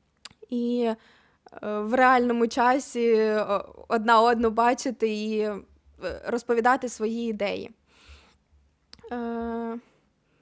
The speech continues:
е, також, е, нещодавно у нас, е, закінчилася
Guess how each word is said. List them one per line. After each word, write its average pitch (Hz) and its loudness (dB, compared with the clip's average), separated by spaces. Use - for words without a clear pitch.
е, 233 -4
також, 320 -6
е, 254 -2
нещодавно 269 -6
у - -8
нас, 254 -10
е, 233 -6
закінчилася 226 -4